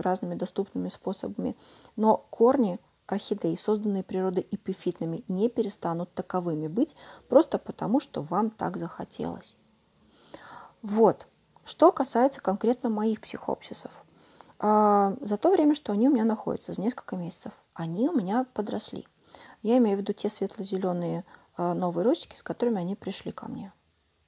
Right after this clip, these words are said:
Единственное, что все они питаются, а, от корневой системы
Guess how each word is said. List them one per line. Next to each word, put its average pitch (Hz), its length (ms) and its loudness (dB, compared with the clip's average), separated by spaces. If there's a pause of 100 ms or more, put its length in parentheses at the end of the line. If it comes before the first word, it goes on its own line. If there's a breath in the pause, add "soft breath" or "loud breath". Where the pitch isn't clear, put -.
(920)
Единственное, 320 500 4
что 262 420 10
все - 240 2
они 320 180 4
питаются, 233 880 4 (320 loud breath)
а, 220 340 8 (280)
от - 180 2
корневой 226 420 2
системы 247 800 4